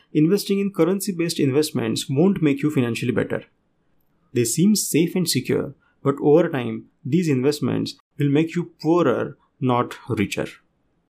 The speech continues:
Thank you for listening to Decoding the Legends. If you enjoy this podcast, would you please consider leaving a rating and short review on Apple Podcast or iTunes?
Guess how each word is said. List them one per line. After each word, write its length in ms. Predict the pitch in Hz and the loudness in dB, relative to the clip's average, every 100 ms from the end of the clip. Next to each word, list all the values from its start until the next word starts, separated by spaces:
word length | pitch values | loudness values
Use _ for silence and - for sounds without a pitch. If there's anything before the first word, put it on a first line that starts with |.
| _ _ _ _ _ _ _ _ _ | _ _ _ _ _ _ _ _ _
Thank 200 | 156 165 | -2 0
you 80 | 196 | 0
for 160 | 190 175 | 2 4
listening 340 | 147 165 151 | 4 4 4
to 100 | 156 | 2
Decoding 360 | 165 156 147 139 | 2 2 2 2
the 80 | |
Legends. 500 | 113 - - - - _ _ _ _ | 0 -2 -6 -10 -14 _ _ _ _
If 140 | - 202 | -4 2
you 80 | 165 | 4
enjoy 280 | 165 214 | 4 4
this 160 | 208 202 | 2 0
podcast, 560 | 135 113 117 110 110 131 | 0 0 0 -2 -2 0
would 100 | 180 | 0
you 60 | |
please 260 | 190 196 220 | 2 2 2
consider 320 | 190 180 180 | 0 0 0
leaving 280 | 165 156 165 | 2 2 2
a 80 | 160 | 2
rating 420 | 123 127 135 123 | 2 2 0 0
and 140 | 131 | -2
short 320 | 127 147 175 151 | -2 -2 0 0
review 280 | 135 139 | 0 0
on 140 | 139 139 | 0 0
Apple 260 | 123 156 | 0 0
Podcast 520 | 156 127 117 113 110 127 | 2 0 0 -2 0 0
or 160 | 113 | 0
iTunes? 380 | 110 123 135 | 0 -2 -4